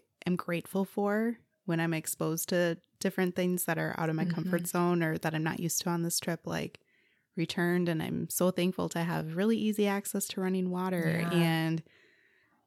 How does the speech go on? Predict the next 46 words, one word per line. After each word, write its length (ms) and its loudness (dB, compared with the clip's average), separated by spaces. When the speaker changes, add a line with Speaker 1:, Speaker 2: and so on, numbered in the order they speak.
Speaker 1:
be 140 4
able 160 6
to 120 4
flush 280 0
my 100 4
toilet 320 0
paper 380 0
and 240 4
be 80 4
able 200 6
Speaker 2:
<laughs> 120 0
Speaker 1:
to 180 8
Speaker 2:
Right. 140 4
Speaker 1:
drink 300 10
the 80 12
water 200 12
out 200 10
of 40 8
my 160 10
sink 680 6
and 540 4
be 240 6
thankful 480 2
to 320 2
have 520 0
an 100 0
A 160 2
C 380 0
or 300 2
furnace 440 6
to 260 4
be 100 2
able 220 2
to 160 0
adjust 380 2
the 80 0
temp 340 0
just 300 2
exactly 480 4
Speaker 2:
Yeah. 60 2
Speaker 1:
how 120 4
I 100 6
want 300 4
it. 420 0
And 380 4
Speaker 2:
Mm-hmm. 220 -4